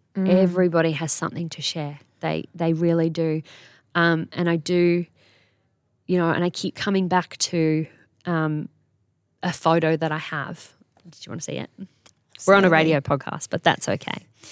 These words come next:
Speaker 1: Mm.
Speaker 2: Um, I have a photo, um, of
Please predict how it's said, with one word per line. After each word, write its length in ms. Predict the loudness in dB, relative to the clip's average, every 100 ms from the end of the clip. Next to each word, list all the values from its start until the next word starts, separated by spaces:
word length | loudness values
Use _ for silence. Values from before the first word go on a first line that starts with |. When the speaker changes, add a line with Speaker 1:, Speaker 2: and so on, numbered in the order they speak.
| -20 -20 -12 -6
Speaker 1:
Mm. 160 | 2
Speaker 2:
Um, 320 | 4 4 2 -2 0
I 60 |
have 100 | 2
a 60 | 2
photo, 600 | 4 4 6 6 4 2 -2 _ _
um, 400 | -2 0 0 -2 -8 _ _ _ _ _ _ _ _ _ _
of 460 | 4 6 4 2 -12